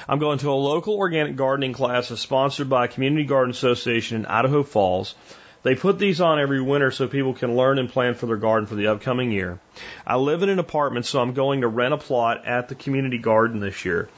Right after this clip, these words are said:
I've started some onions and tomatoes inside already. I'm really enjoying everything I'm learning, and I finally understand your seed catalog obsession.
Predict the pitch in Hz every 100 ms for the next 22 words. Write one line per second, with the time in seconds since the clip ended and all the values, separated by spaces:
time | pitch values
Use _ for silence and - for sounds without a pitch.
0 | - - - 110 - 175 160 147 147 135
1 | _ 135 175 214 214 214 - 143 131 143
2 | 139 143 147 127 135 135 135 127 120 117
3 | 117 120 120 131 143 135 123 131 120 117
4 | 139 139 147 127 120 117 120 117 107 -
5 | 131 135 127 117 - 127 123 110 - 147
6 | 131 - 135 135 127 127 127 110 - -
7 | 190 - 87